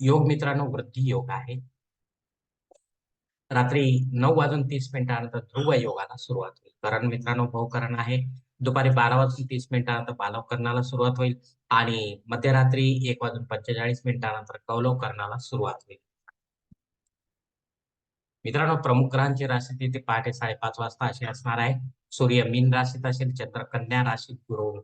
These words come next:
मेष राशीत आणि शनिदेव आपल्या कुंभ राशीत असणार आहे. मुंबई भागातील सूर्योदयास्त याप्रमाणे असेल मित्रांनो, सूर्योदय सकाळी सहा वाजून चाळीस मिनिटांनी असेल, तर सूर्यास्त सायंकाळी सहा वाजून पन्नास मिनिटांनी असणार आहे.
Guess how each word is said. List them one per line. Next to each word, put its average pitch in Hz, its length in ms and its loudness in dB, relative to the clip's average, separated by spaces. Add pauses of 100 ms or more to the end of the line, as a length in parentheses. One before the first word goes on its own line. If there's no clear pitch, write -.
(340)
मेष 131 280 2
राशीत 131 340 0
आणि 110 180 -6
शनिदेव 120 480 -2 (280)
आपल्या 113 280 -2
कुंभ 131 280 4
राशीत 117 440 -4
असणार 104 380 -12
आहे. 98 120 -14 (320)
मुंबई 131 280 4
भागातील 135 420 0
सूर्योदयास्त 123 640 -2 (600)
याप्रमाणे 113 560 -2
असेल 120 260 -4
मित्रांनो, 120 440 0
सूर्योदय 117 420 -2
सकाळी 110 320 -6
सहा 113 300 -2
वाजून 113 280 -6
चाळीस 107 380 -6
मिनिटांनी 117 360 -4
असेल, - 300 -8
तर 113 60 -6
सूर्यास्त 127 500 -2
सायंकाळी 117 760 -4 (240)
सहा 151 300 0
वाजून 120 340 2
पन्नास 120 580 -2
मिनिटांनी 104 520 -8
असणार - 340 -14
आहे. - 120 -20